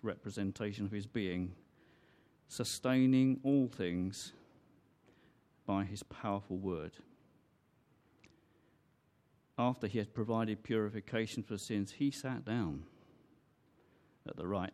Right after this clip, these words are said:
hand of the Majesty in heaven. So he became as much superior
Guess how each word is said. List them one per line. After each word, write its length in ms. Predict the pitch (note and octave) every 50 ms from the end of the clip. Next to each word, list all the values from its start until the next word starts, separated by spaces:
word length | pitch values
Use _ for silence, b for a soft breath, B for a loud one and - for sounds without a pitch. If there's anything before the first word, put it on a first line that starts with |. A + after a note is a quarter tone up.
| - -
hand 260 | - A2+ F#2 E2+ E2 -
of 100 | E2+ -
the 80 | F#2+
Majesty 500 | F#2+ G2 G2 G#2 - - A2 - - F#2+
in 100 | G2 G2+
heaven. 420 | G2 G#2 G2 - E2+ D#2+ D#2 D2+ G2
So 420 | - - G#2+ G#2 G2+ G2+ G2+ F#2+ G2 -
he 80 | G2+ G#2
became 440 | - G#2 G2 - - G#2+ G2+ G2
as 140 | G2+ G2 -
much 320 | A#2 G#2 E2+ - - - -
superior 640 | - G2 - - - C#3+ B2 F#2+ E2 F2+ F2 F2